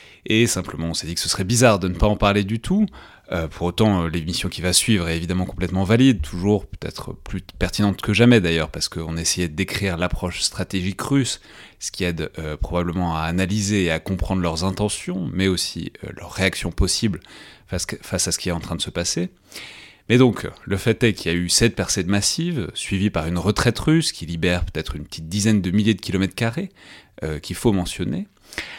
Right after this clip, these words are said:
Alors, je vais dire tout de suite que autant on peut probablement s'en réjouir, autant je crois qu'il faut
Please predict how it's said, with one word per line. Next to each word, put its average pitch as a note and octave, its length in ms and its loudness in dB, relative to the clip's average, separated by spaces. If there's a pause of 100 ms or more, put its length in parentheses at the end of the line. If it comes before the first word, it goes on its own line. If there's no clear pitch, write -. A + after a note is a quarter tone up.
(300)
Alors, F#2 160 2
je D#2+ 60 -4
vais F2+ 40 -2
dire G#2 140 4
tout - 80 2
de A#2 40 2
suite B2 160 2
que - 100 0
autant G#2+ 320 6
on A#2 120 8
peut A2 320 4 (160)
probablement G#2 380 4
s'en G2+ 140 2
réjouir, A2 320 4
autant F#2 220 -2
je - 60 -4
crois F#2 140 -2
qu'il - 80 -10
faut E2 120 -6